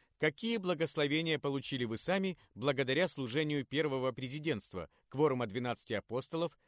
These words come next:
кворумов семидесяти и председательствующего епископства? Какие мысли или чувства появляются у вас, когда вы читаете пророчество Джозефа Смита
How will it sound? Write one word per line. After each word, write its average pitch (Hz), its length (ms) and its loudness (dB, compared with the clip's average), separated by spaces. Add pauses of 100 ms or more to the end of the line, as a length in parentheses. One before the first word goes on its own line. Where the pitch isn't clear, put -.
(120)
кворумов 160 520 2
семидесяти 185 680 -4 (200)
и 208 180 2
председательствующего 156 1300 -2 (200)
епископства? - 840 -8 (1300)
Какие 185 400 2
мысли 175 380 0
или 120 160 0
чувства 110 520 -6 (160)
появляются 190 640 4
у 175 60 0
вас, 175 180 2
когда 156 320 0
вы 180 80 -2
читаете 156 500 0
пророчество 143 640 -2
Джозефа 117 460 -2
Смита 185 460 -2